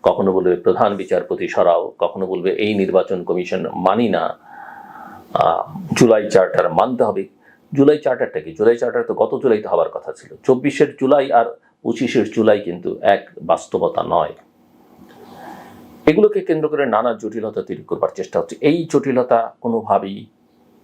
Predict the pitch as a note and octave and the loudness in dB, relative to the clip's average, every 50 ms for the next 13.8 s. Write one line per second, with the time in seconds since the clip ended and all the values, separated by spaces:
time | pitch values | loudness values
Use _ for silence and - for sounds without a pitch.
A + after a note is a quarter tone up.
0 | _ _ _ _ _ - - - - - - - - - - - - - - - | _ _ _ _ _ -20 -20 -20 -20 -20 -20 -20 -20 -20 -20 -18 -18 -16 -16 -16
1 | - - - - - - - - G#2 G#2 G2+ F#2+ - G2+ - - - - - - | -18 -18 -20 -20 -20 0 4 4 4 4 2 2 2 0 2 2 0 0 2 2
2 | - - - - - - - - - - - - _ _ - - - - - - | 2 2 0 -2 -2 -2 -4 -6 -6 -8 -12 -14 _ _ -20 -20 -20 -20 -20 -20
3 | - - - - - D3+ D3 E3 D#3+ - - D#3+ D#3+ F#3+ F#3 F#3 F#3+ D#3+ D#3 B2+ | -20 -20 -20 0 2 4 4 4 2 2 2 4 4 4 4 4 4 4 4 4
4 | B2+ - - - C#3 - B2+ B2 A#2 - - B2+ - - - D#3 C3 G2 - - | 4 2 0 0 2 2 2 2 2 0 0 -2 -2 0 -2 -2 0 0 -2 -4
5 | - C#2+ - - - B2 C3+ C#3+ - - _ _ _ F3 E3 D3 G#2+ F#2 - D#2+ | -4 -6 -4 0 2 2 2 2 -2 -8 _ _ _ 2 2 2 0 -4 -6 -6
6 | D#2 D#2 D#2 E2 E2 D#2+ D#2+ D#2 F2 - - F#2 - - - F#2+ E2 F2 F2 F2+ | -4 -2 -2 -2 -2 -2 -4 -6 -6 -10 -10 -10 -10 -6 -4 -4 -4 -4 -6 -8
7 | - - - _ - - - - - - - - - - D#3+ E3+ F3 F3 E3 E3 | -10 -10 -12 _ -20 -20 -20 -20 -20 -20 -20 -2 2 2 2 2 2 2 2 4
8 | D#3+ D#3+ D#3 D#3 E3 C#3+ C#3 C3 C3 C3+ C3+ C#3+ C3 B2+ C3+ B2+ A#2 A#2 - _ | 4 4 4 4 2 2 2 0 0 0 0 -2 0 2 2 2 2 0 -4 _
9 | _ - - A#2+ G2+ G2 G#2+ G#2+ G#2 G#2 F#2+ F2+ F#2+ A#2+ B2 - - - - - | _ -14 -2 2 4 4 4 2 0 0 2 4 4 2 2 -2 -4 -6 -4 -2
10 | - - - - - _ _ _ _ _ _ _ _ _ - - G#2 A#2 A2+ A2+ | -2 -4 -6 -10 -16 _ _ _ _ _ _ _ _ _ 0 2 4 4 4 4
11 | B2 A#2 - B2 A2+ A2 A2 A2 - - A#2+ - - - - A2 - - A2+ G2 | 2 4 4 4 2 2 0 -6 -2 -2 -2 -2 -2 -8 -20 -18 -6 -4 -4 -4
12 | G#2 G2+ - - - A#2 - A2+ G2+ - A2+ G2 - G#2+ F#2 F2 F2+ F2 F2+ F2+ | -4 -6 -8 -8 -8 -4 -4 -4 -2 0 0 2 2 4 4 4 4 2 2 0
13 | F2+ F2+ E2+ E2+ F2+ G#2 A2+ F#2 F2+ - - - - - - | -4 -6 -2 0 2 2 2 0 -4 -8 -8 -6 -8 -8 -8